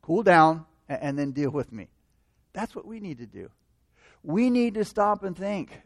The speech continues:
before we open our mouths or, or act. Because we're in a dangerous position of saying something or doing something really hurtful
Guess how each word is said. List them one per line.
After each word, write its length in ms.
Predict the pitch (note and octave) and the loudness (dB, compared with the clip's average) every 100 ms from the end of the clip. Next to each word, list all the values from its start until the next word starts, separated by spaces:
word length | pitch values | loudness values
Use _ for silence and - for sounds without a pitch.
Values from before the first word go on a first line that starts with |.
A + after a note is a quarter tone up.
| - | -6
before 440 | D3 C#3 D#3+ G3 | -4 -4 -2 2
we 160 | F#3+ F#3 | 2 2
open 380 | E3 F3+ G#3+ A3 | 0 -2 -4 -2
our 120 | A3 | 0
mouths 540 | D#3 C3+ C#3 D3+ - _ | 2 2 2 0 -6 _
or, 200 | F3 F3+ D3+ _ | -6 -6 -6 _
or 200 | - E3+ - | 0 0 0
act. 400 | G#3 C#4+ - _ _ _ _ _ _ _ _ _ _ | -4 -6 -12 _ _ _ _ _ _ _ _ _ _
Because 300 | F#3+ F#3+ F3 | 2 4 4
we're 180 | D#3 A#3+ | 4 4
in 60 | G#3 | 4
a 80 | |
dangerous 480 | E3 F3 A3 A3+ B3 | 4 4 2 0 -4
position 500 | - A#3 G3+ F#3+ F#3+ | -2 4 6 6 2
of 120 | E3+ | -2
saying 420 | - - A3 C4 C4 | -2 0 2 2 0
something 500 | - E3 D3 E3+ - | 0 0 2 -2 0
or 160 | E3 | -2
doing 440 | D3 A#2 G3+ D4 C#4+ | -2 0 4 4 4
something 500 | - E3 - D3 B2+ | 0 -2 -2 -4 -2
really 320 | D3 G3+ C#4 | 0 2 2
hurtful 560 | A3 F3 D#3 - F3+ | 2 0 0 -2 -4